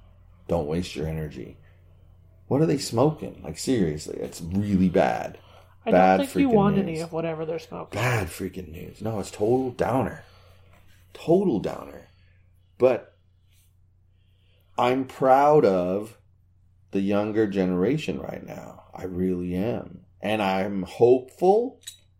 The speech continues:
Speaker 1: that this, you know, they were, they were saying it was gonna be like your generation and the one right after you that was gonna turn the world upside down.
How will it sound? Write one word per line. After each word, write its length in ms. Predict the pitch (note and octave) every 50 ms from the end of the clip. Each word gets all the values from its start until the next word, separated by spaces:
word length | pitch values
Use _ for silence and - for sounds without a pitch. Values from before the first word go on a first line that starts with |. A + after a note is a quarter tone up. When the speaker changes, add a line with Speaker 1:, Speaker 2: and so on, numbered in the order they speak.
| _ _ _ _ _ _ _ _ _ _ _ -
Speaker 1:
that 560 | D#2+ G2 G2+ G2 F#2 - - E2+ F2 E2+ E2
this, 680 | F#2 F#2 F#2 F#2+ G#2+ C3 E3+ A3 - - - - - - _ _ _ _ _ _ _ _ _ _ _ _ _ _ _ _ _ _ _ _ _ _ _ _
you 100 | F2+ F#2+
know, 280 | F#2+ F2+ F2+ F2+ F#2 F#2
they 180 | F2+ G#2 G#2+ G#2+
were, 200 | G#2 G2+ F#2 - - _ _ - - -
they 160 | B2+ B2 D3
were 200 | D#3+ E3+ E3 D#3
saying 460 | - - - B2 A#2+ A#2 A#2+ B2 A#2+
it 100 | A#2 G2+
was 180 | G#2+ G#2 F#2+ F#2+
gonna 220 | G2 G2+ G2 F#2
be 420 | F2 G2 G2 G2 G2 G2 G2 G2
like 440 | F#2+ F2+ E2+ E2 D2+ - - - - _ _ _ _ _ _ _ _ _ _ _ _ _ _ _ _ _ _ _ _ _ _ _ _ _
your 320 | - F#2+ G2 G2+ G#2 G#2 G2
generation 1200 | F#2 G#2 G2 G2 G2 F#2+ F2+ F2+ F2+ F#2 F#2 F2+ - - G2 F#2+ F#2 F2+ F2+ F2+ F2 F2+ F#2 F#2 - - - - -
and 140 | D#2 D#2+
the 60 | E2 D#2+
one 280 | E2 E2 E2+ E2+ E2
right 220 | D#2+ D#2 D2+ D2+ C#2+
after 400 | C2+ C#2+ E2 F#2+ - - - A2
you 380 | A2 A2+ A2+ A#2 A#2 A#2+ A#2+ - - - - -
that 80 | - F2+
was 120 | F#2 F2+
gonna 220 | F#2 F2+ D#2+ D2 D#2
turn 320 | - - - F#2 F#2 F#2 F#2
the 80 | F2
world 340 | E2 F2 F2 F2+ F#2+ G2+ G2
upside 420 | A2 A2 G#2+ - A#2+ A2 A2+ A2
down. 420 | A2 A2 A2+ A#2 B2 C3 C#3 C#3+